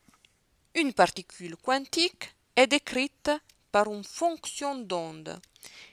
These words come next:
qui est une fonction d'espace et de temps, et qui satisfait l'équation de Schrödinger, qui est une équation assez compliquée. L'orbital atomique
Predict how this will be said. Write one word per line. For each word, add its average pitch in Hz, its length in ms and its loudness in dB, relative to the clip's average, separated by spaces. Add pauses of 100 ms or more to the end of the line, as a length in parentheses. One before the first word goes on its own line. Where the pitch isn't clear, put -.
(180)
qui - 160 -4
est 202 40 0
une 190 100 -6
fonction 302 720 -8 (180)
d'espace 190 880 2 (840)
et 269 120 2
de 196 100 -4
temps, - 380 -8 (1080)
et 339 80 8
qui - 140 0
satisfait - 720 -2 (280)
l'équation 220 540 0
de 175 140 -12
Schrödinger, 190 640 -10
qui - 100 -16
est 190 40 -12
une 175 80 -12
équation 208 520 -12 (100)
assez 185 280 -6
compliquée. - 500 -16 (2000)
L'orbital 214 600 4
atomique 214 720 -2